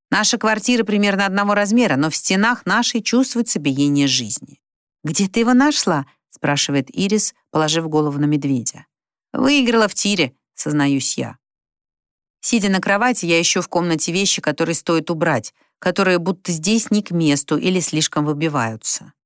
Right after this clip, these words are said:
"Это в твоем стиле". "Что?" "Стрелять и выигрывать". "Почему?"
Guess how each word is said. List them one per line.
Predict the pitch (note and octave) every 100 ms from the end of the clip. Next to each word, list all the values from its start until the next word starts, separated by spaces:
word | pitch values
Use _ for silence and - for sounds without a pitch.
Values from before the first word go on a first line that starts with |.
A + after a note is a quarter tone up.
| _ _ _ _
"Это | B3+ C4 C#4
в | B3+
твоем | D4 B3+ F3 E3+
стиле". | F3+ - F#3 E3 D#3 - _ _ _
"Что?" | - - - - C#3+ C3 B2 _ _ _ -
"Стрелять | - E4+ E4+ C4 G3+
и | A3
выигрывать". | A#3+ G3+ D3 D3 - - - _ _ _ _ _ _
"Почему?" | C#3+ - D#3 D3+ D#3